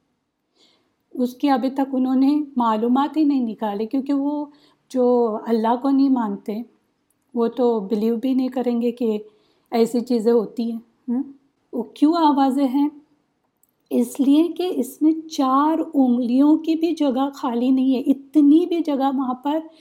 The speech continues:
ایمپٹی نہیں ہے، خالی نہیں ہے، سب فل ہے۔ ہر جگہ کوئی نہ کوئی فرشتہ اپنی پیشانی اللہ کے حضور رکھے ہوئے ہیں۔ اتنے فرشتے ہیں، اتنے فرشتے ہیں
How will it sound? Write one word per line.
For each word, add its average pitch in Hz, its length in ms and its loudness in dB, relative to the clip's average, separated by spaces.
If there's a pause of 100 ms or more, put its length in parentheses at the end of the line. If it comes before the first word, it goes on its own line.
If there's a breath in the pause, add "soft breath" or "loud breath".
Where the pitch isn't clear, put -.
(180 loud breath)
ایمپٹی 247 460 2
نہیں 302 320 4
ہے، 294 40 0
خالی 240 440 -4
نہیں 277 340 4
ہے، 214 120 -6 (880)
سب 302 180 -4 (120)
فل 330 360 -2 (100)
ہے۔ 240 260 -2 (800)
ہر 269 280 4
جگہ 302 260 0
کوئی 285 360 0
نہ 302 160 4
کوئی 302 300 -4
فرشتہ 262 560 -8 (220)
اپنی 269 360 -2
پیشانی 269 720 0
اللہ 226 400 -2
کے 269 60 -2
حضور 240 420 -4
رکھے 220 360 -8
ہوئے 190 220 -12
ہیں۔ 190 180 -20 (1160)
اتنے 285 520 2 (120)
فرشتے 285 540 -2
ہیں، 285 260 0
اتنے 294 360 2
فرشتے 294 540 -4
ہیں 302 200 -2